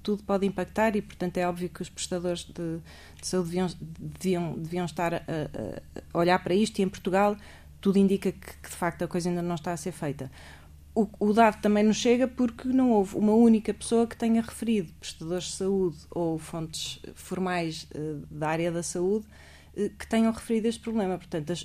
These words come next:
as pessoas, e nós fomos à procura delas, que detinham informação, eh, bastante sobre as alterações climáticas,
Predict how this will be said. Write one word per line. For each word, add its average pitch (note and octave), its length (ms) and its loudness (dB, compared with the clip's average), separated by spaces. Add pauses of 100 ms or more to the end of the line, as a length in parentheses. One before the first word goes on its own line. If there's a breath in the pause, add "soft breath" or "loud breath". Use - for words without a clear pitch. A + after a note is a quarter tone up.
(120)
as F3+ 100 -6
pessoas, G#3+ 580 0
e F3 80 -4
nós F3 180 -2
fomos F#3 200 -2
à F3 100 0
procura F#3 400 -2
delas, D#3+ 460 -2 (100)
que F3 120 -8
detinham E3 500 -4
informação, E3+ 800 -4 (500 loud breath)
eh, D3+ 240 -6
bastante F3 640 0
sobre F3 260 -2
as E3+ 80 -2
alterações F3+ 480 -4
climáticas, G3+ 720 -4